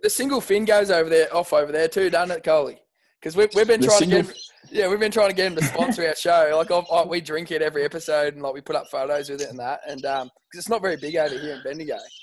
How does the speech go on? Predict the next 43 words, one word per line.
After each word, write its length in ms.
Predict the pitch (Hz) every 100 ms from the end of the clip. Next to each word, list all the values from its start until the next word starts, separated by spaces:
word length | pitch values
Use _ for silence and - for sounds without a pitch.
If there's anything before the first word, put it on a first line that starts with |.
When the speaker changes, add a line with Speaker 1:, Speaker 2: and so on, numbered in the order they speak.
| - - _ -
Speaker 1:
but 80 | 160
it's 100 | -
taking 380 | 185 208 156
off 80 | 151
Speaker 2:
Yeah, 80 | 101
Speaker 1:
now. 220 | 104 135
Speaker 2:
right. 100 | 135
Speaker 1:
Like, 140 | 135 143 170
all, 160 | 160
all 120 | 156 156
the 60 |
boys 280 | 135 139 156
are 80 | 151
starting 340 | - 147 135
to 20 |
get 80 | 135
around 260 | 123 120 135
it, 80 | 139
but 100 | 156
it's, 160 | - -
it's, 200 | 156 - -
it's 120 | -
pretty 240 | - 190 139
huge 260 | 139 147
in 80 | 131 143
Perth, 160 | 143 127 127
eh? 60 | 277 _ - _ _ _ _ _ _ -
Speaker 2:
Oh, 160 | 131 123
mate, 180 | 131
the 80 | 117
single 300 | - 151 165
fin 260 | 156 131 123
two 160 | - 127
years 280 | 117 135 131
ago, 240 | 107 101
that 160 | 123 123
was, 340 | 107 - - 123
that 160 | 127
was 100 | 120
me 200 | 110 98 98 _ -
go-to. 480 | 101 113 123 107 92 _ _ _ _ 113
I 60 |
reckon 380 | 120 117 117 104